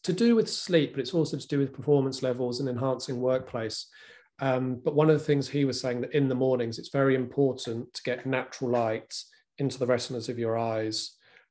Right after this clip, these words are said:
uh, to help start melatonin production for later in the day to be able to get to sleep. So, yeah, in an ideal world, I think if you can get outside for your workout in the mornings,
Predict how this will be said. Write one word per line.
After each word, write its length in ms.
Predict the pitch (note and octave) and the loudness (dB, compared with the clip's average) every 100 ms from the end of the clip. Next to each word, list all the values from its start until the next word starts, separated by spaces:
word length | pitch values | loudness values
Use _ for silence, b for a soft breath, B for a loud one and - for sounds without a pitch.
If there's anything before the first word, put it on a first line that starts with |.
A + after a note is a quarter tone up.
| _ | _
uh, 300 | A#2+ A#2 A2 | -4 -2 -4
to 140 | A2 C3+ | -4 0
help 340 | B2+ A2+ - | 0 0 -4
start 400 | - C#3+ A#2+ A#2 | -2 0 0 0
melatonin 560 | B2 A2+ B2+ B2 A2+ A2 | -4 -4 -2 -2 -2 -4
production 600 | A#2 A2+ - B2 A2 G#2+ | -6 -6 -6 -8 -8 -10
for 260 | - A#2 | -4 -2
later 300 | A2+ A2+ - | 0 -4 -6
in 60 | A2 | -6
the 60 | |
day 180 | G#2+ A2 | -4 -4
to 80 | G#2+ | -6
be 80 | A#2 | -6
able 120 | G#2+ | -8
to 100 | G2+ | -8
get 180 | - - | -12 -12
to 80 | - | -12
sleep. 340 | - C3 - _ _ b b b b b b b | -4 -2 -4 _ _ b b b b b b b
So, 520 | - C#3+ C3+ C3 - _ _ _ _ _ _ _ _ _ _ _ _ _ | 0 4 4 4 0 _ _ _ _ _ _ _ _ _ _ _ _ _
yeah, 380 | D#3 D#3+ B2 G#2+ - | 2 4 4 2 0
in 120 | D3 | 2
an 100 | C#3 | 4
ideal 420 | C#3 C#3 D#3+ D#3 | 4 4 6 6
world, 380 | C3+ B2+ A#2 A#2 | 6 2 0 -2
I 60 | |
think 260 | A2+ C3 B2+ _ _ | -4 -8 -8 _ _
if 160 | C3+ D3+ | -4 0
you 140 | D3 | 0
can 200 | C#3+ A#2 | 0 -2
get 220 | C#3+ B2+ | 2 4
outside 800 | B2+ B2 B2 - C3+ B2+ A#2 A2+ | 4 2 0 -4 0 2 0 -2
for 140 | - B2 | -4 -2
your 100 | A#2 | 0
workout 640 | B2 A#2+ A#2+ A#2 G#2+ - - | 2 0 -4 -4 -4 -6 -8
in 160 | C3+ A#2+ | -6 -4
the 60 | |
mornings, 800 | A#2 A#2+ A2+ G#2+ A2 A#2 A#2+ - | 0 0 0 -2 -6 -8 -10 -14